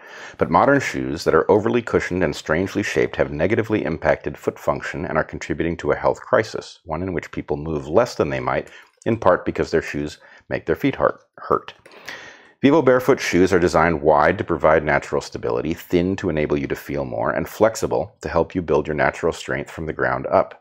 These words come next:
Foot strength increases by sixty percent in a matter of months just by walking around in them.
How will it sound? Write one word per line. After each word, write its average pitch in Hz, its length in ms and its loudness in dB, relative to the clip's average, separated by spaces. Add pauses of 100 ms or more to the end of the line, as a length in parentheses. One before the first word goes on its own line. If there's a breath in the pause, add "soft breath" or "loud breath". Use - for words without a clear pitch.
(140)
Foot - 200 -6
strength 80 320 -4
increases 73 480 -6
by - 160 0
sixty - 340 -10
percent - 380 -4
in 80 80 -6
a - 20 -10
matter 65 300 -2
of 62 100 -6
months 92 300 -2
just - 240 0
by 76 100 2
walking 67 340 2
around 73 300 -2
in 69 120 -4
them. - 140 -10